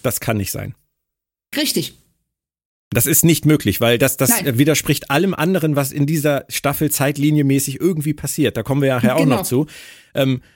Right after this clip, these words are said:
Speaker 1: und sie sagen nachher tatsächlich in dieser Guinan-Szene ja, er hat diese Organisation, die er da mit Theresa gegründet hat, durch schwere Zeiten oder schwere See- und, und ha-, harte Zeiten oder raue Zeiten geführt. Aber ganz
Speaker 2: Ja.
Speaker 1: ehrlich, ne, den dritten Weltkrieg,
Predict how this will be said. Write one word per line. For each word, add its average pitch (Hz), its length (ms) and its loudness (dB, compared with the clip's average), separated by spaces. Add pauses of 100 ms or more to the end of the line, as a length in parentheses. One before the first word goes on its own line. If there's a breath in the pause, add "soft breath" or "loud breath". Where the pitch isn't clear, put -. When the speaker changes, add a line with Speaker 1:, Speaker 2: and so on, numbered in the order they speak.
(100)
Speaker 1:
und 156 120 2
sie 139 100 2
sagen 151 320 0
nachher 151 320 0
tatsächlich 151 480 -2
in 151 100 2
dieser 151 240 0
Guinan-Szene 143 640 2
ja, 131 240 0 (240 loud breath)
er 120 120 0
hat 139 140 -4
diese 151 240 0
Organisation, 135 760 2
die 156 120 2
er 123 100 0
da 127 80 2
mit 127 140 0
Theresa 143 380 0
gegründet 131 500 -2
hat, 127 180 -4
durch 123 280 0 (200 soft breath)
schwere 147 480 2
Zeiten 131 460 -2
oder 120 160 0
schwere 143 360 2
See- 135 260 2
und, 120 260 -2
und 117 180 -2
ha-, - 100 -10 (280)
harte 139 400 -2
Zeiten 107 320 -2
oder 104 160 -2
raue 147 260 2
Zeiten 95 360 -4
geführt. 92 420 -8 (200 loud breath)
Aber 127 240 -2
ganz 151 200 0
Speaker 2:
Ja. - 80 -2
Speaker 1:
ehrlich, 131 260 2
ne, 117 160 2 (300 loud breath)
den 143 120 4
dritten 151 300 0
Weltkrieg, 131 600 -2